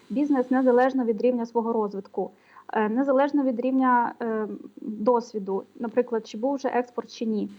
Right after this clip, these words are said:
Тому що в нас є як і потенційні експортери, які ще ніколи не експортували, але в нас вже є гарні приклади, як вони вийшли на експорт разом з "Назовні" за підтримки наших економічних дипломатів. Е, або ті експортери, які є нерегулярними,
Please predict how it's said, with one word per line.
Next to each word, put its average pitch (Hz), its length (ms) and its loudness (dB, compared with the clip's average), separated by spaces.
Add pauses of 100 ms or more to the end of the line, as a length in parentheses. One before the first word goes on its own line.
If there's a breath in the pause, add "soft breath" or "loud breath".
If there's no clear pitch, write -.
(320 loud breath)
Тому 254 200 2
що 247 140 0
в - 20 6
нас 277 320 4
є 247 80 0
як 233 340 0
і 226 40 -4
потенційні 247 580 2
експортери, 269 560 0
які 240 180 -2
ще - 180 -12
ніколи 277 380 0
не 262 100 0
експортували, 247 800 0
але 220 180 -2
в 220 40 -8
нас 240 200 -2
вже 233 140 -4
є 226 100 0
гарні 240 280 0
приклади, 226 480 -4
як 214 140 -4
вони 226 160 -2
вийшли 233 380 0
на 214 200 0
експорт 220 400 -6
разом 220 380 -2
з - 20 -14
"Назовні" 214 500 -4 (460 soft breath)
за 233 180 0
підтримки 226 880 0
наших 226 360 -2
економічних 226 460 -4
дипломатів. 208 600 -2
Е, - 0 - (880 loud breath)
або 254 220 2
ті 294 160 -4
експортери, 269 460 0
які 254 160 0
є 247 100 0
нерегулярними, 220 880 0